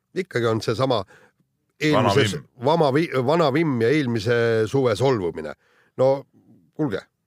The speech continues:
Speaker 1: saa ükskord üle. Muud ma ei oska Gretule öelda.
Speaker 2: Selles suhtes jah, see on nagu totrus, et, äh, Gretu on teinud küll võrkpallikoondise peatreenerina siin tõesti nagu head tööd ja, ja, ja, ja meeskond on siin toredalt mänginud, aga, aga sellised imelikud asjad ikka tulevad tema puhul välja ja see on, see on küll üks kummaline asi, et,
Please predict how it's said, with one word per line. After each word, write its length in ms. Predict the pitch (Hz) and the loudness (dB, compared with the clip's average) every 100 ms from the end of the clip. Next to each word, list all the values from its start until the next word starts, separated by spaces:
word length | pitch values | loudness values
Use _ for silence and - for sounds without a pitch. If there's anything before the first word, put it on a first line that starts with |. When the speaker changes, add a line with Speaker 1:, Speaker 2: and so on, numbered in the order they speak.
| _ _ | _ _
Speaker 1:
saa 320 | - 160 117 | -6 -2 -2
ükskord 340 | 90 - 98 90 | -4 -8 -12 -6
üle. 220 | 113 82 - _ _ _ _ | -4 -6 -10 _ _ _ _
Muud 200 | 113 139 | -4 -2
ma 100 | 104 | 0
ei 60 | 110 | -2
oska 240 | 113 - 110 104 92 | -2 -4 -4 -4 -4
Gretule 400 | 120 107 90 92 | -6 -6 -6 -4
öelda. 140 | 87 | -2
Speaker 2:
Selles 200 | 147 175 | -2 -2
suhtes 200 | 101 113 | -6 -4
jah, 120 | 160 | -2
see 120 | 147 127 | -2 0
on 80 | |
nagu 100 | 120 | 0
totrus, 420 | 110 180 - 82 78 | 0 -2 -2 -8 -6
et, 160 | 80 _ | -6 _
äh, 320 | 98 98 98 | -2 0 -2
Gretu 300 | 117 143 107 | -2 -4 -4
on 80 | 113 | -4
teinud 120 | 113 | -4
küll 140 | 113 113 | -6 -4
võrkpallikoondise 600 | 135 113 110 113 107 110 | -4 -4 -4 -2 -4 -2
peatreenerina 600 | 143 107 113 107 98 101 | 0 0 0 -2 -2 -4
siin 220 | 104 110 110 82 | -6 -8 -10 -8
tõesti 300 | 139 117 92 | -8 -6 -6
nagu 140 | 92 | -2
head 220 | 110 101 - | 0 -2 -2
tööd 300 | 120 104 87 | -2 0 -2
ja, 140 | 92 | -2
ja, 160 | 90 90 87 - _ _ _ | 0 -2 -2 -8 _ _ _
ja, 180 | 82 90 90 90 | -4 0 0 0
ja 60 | 92 | -2
meeskond 400 | 104 101 95 87 | -4 -4 -8 -6
on 140 | 98 | -6
siin 120 | 95 92 | -6 -2
toredalt 320 | 120 110 90 | 0 0 0
mänginud, 400 | 110 135 104 82 | -2 -2 -4 -2
aga, 200 | 90 87 82 _ _ _ _ | -2 0 -2 _ _ _ _
aga 60 | 98 | -16
sellised 220 | 98 151 | -10 -6
imelikud 320 | 185 107 95 | -2 -2 0
asjad 200 | 156 127 98 | 0 0 -4
ikka 100 | 90 | -6
tulevad 220 | 107 - | -8 -4
tema 160 | 143 120 | -2 -2
puhul 220 | 92 98 | -2 -2
välja 320 | 120 107 78 | 0 0 -4
ja 60 | 78 | -4
see 140 | 113 110 | -2 -4
on, 140 | 95 | -6
see 160 | 104 131 | -8 -8
on 100 | 104 | -6
küll 160 | 127 | -8
üks 80 | 101 | -10
kummaline 400 | - 123 87 82 | -10 -6 -6 -4
asi, 220 | 107 87 | -6 -6
et, 120 | 76 | -10